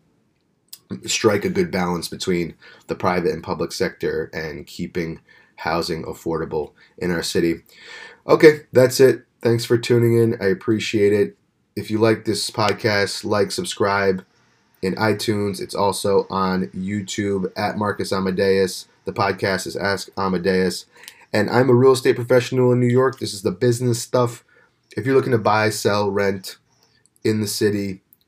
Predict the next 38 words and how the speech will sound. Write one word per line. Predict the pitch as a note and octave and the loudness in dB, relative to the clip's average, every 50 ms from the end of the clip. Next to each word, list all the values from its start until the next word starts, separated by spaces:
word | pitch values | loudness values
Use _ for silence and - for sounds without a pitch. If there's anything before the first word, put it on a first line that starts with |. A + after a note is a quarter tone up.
| _ - | _ -8
tri-state, | - A2+ G2+ G2 F#2+ - - A2 G2+ G2 F#2+ F2 - | -4 0 0 0 0 0 0 2 2 2 2 0 2
or | A2+ A2+ A2 G#2+ | 4 4 4 4
in | G#2+ G#2 | 2 0
the | G#2 | -2
nation, | G2+ G#2 G#2 G2+ G2+ - G2+ G2 G2 F#2 - - F#2+ F#2+ G#2+ A2 G2 - A2 G2+ | -2 -2 -4 -4 -4 -6 -6 -6 -6 -6 -8 -10 -8 -4 -2 -2 -2 -2 0 0
or | - A2+ A2 | 2 2 2
nationwide, | G#2+ G#2+ G2+ - - G2+ G2 G2 G2 G2 F#2+ F#2+ F#2 - - - _ _ _ _ _ _ _ _ _ _ _ - | 2 2 0 -2 -2 -2 -2 -2 -2 -2 -2 -2 -4 -6 -16 -20 _ _ _ _ _ _ _ _ _ _ _ -6
I | G#2+ G#2+ | -4 -4
can | - A2+ G2+ | -4 -4 -2
personally | - A2+ G2+ - - G#2+ G2+ | 0 0 0 2 0 0 2
help | A2 G#2+ G#2+ A#2 | 2 0 0 0
you | A2 | -2
with | G#2 G2 - | -2 -2 -2
my | A2+ G#2 G2 | 0 -2 -2
team. | F#2+ - - B2 A#2+ A2+ A2 G#2+ G2 | -2 -2 0 2 2 2 2 2 0
We | G2+ G#2 | 0 0
also | G2 G2 F#2+ - G#2 | 0 0 0 -2 -2
have | G2 F#2+ F2 F2+ | -2 -2 0 -2
a | F2+ F2 - | -2 -4 -4
network | - G#2 A2 A2 G2+ - G#2 G2 - | -4 0 0 0 2 0 -2 -2 -2
of | F#2+ F#2+ | -2 -2
individuals | G2 G2+ G2 G2 G2 G2+ F#2+ G#2 G#2 G2+ G2 F#2+ G2 F#2 - - | 0 -2 0 0 0 -2 -2 -2 -2 0 0 0 0 -2 -4 -4
in | F#2+ G#2 G2+ | -4 -4 0
the | F#2+ F#2+ F#2 F#2 F#2 - _ _ _ _ _ _ - - | 2 2 2 2 0 -2 _ _ _ _ _ _ -8 -8
attorneys, | G2 - - B2+ A#2 A2+ A2+ A2 G#2+ G#2+ G#2 G2 | -4 2 6 6 6 6 6 4 2 2 0 -2
lending, | G2 G2+ G#2+ G#2+ G#2+ G#2 G2+ G#2 G2+ G2 G2 F#2+ F#2 - _ _ _ _ _ _ _ _ _ _ _ _ _ _ | -2 -2 0 0 0 0 0 0 0 0 -2 -4 -8 -12 _ _ _ _ _ _ _ _ _ _ _ _ _ _
home | - - A#2 G#2+ G#2+ | -4 -2 0 0 0
inspectors, | G2+ - - - G#2 F#2+ F#2 - - G2+ F#2+ F#2+ F#2 F2+ - | -2 -4 0 0 0 0 0 0 2 2 4 4 2 0 -2
contractors, | - - G#2+ G#2 G2 F#2+ - - G2+ F#2+ F2+ F2+ - F#2+ F2+ E2+ - | -4 -4 -2 -2 -2 -4 -2 -2 0 -2 -2 0 0 -2 -2 -2 -2
you | G#2+ A2 | -2 -2
name | G#2 G2+ F#2+ F#2+ F#2 | 0 0 0 2 2
it, | F#2 F#2 - - _ _ - | 0 0 -2 -6 _ _ -20
one-stop | - G2 G#2+ G#2 G2+ F#2 - G#2 F#2+ F#2 F#2 | -10 -4 -2 -2 -2 -2 -2 -2 -2 0 0
shop, | - G#2 F#2 F2 - - | -2 -2 -2 -2 -4 -4
full | - G#2 F#2+ F#2 | -4 -4 -4 -4
service | - - G#2 G2 F#2 F#2+ F#2 F2+ - - | -2 -2 -2 0 0 0 -2 -2 -4 -2
real | F#2+ F#2 F#2 | 0 0 0
estate. | F#2 F#2 - - G2 F#2 F2+ F2+ - - | 0 -2 -2 0 2 2 2 0 -2 -8